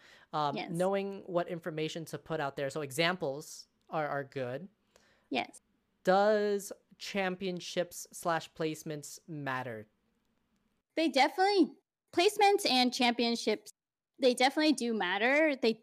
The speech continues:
Speaker 2: <sighs> you know, it's, it's, you know, it's a lot of exposure. It, it,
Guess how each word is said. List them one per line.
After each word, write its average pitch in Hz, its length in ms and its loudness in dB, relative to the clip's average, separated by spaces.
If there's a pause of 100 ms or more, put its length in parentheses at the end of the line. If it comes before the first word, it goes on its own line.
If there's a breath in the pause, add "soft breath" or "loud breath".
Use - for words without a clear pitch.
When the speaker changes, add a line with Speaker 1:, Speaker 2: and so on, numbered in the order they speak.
(280)
Speaker 2:
<sighs> 226 340 -6
you 262 120 4
know, 269 160 8
it's, 240 260 0
it's, 285 160 0
you 311 260 4
know, 349 80 6
it's 320 140 2
a 302 40 2
lot 285 160 6
of 269 60 4
exposure. 247 680 2
It, 202 220 -2
it, - 140 -6